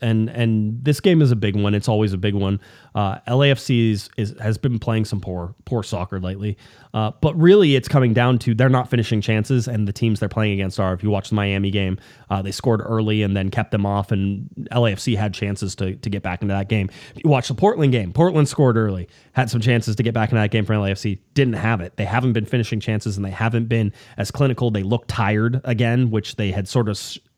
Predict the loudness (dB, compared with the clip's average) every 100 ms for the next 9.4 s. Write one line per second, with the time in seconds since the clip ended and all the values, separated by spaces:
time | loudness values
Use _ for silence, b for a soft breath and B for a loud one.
0 | -16 -14 -10 -6 -6 -8 -12 -2 -2 0
1 | -2 -2 0 0 0 -2 -4 B B B
2 | -4 -2 -2 -2 -2 0 -2 -2 -2 -4
3 | -2 -2 0 0 2 2 2 -2 -4 -4
4 | 0 0 -2 B B B -4 -2 0 0
5 | -2 0 0 2 2 2 0 0 -2 -2
6 | -4 -4 -10 0 0 2 0 0 0 0
7 | 2 0 0 0 -2 2 0 0 0 0
8 | 0 -4 -6 -2 -2 0 0 2 2 2
9 | 0 0 -2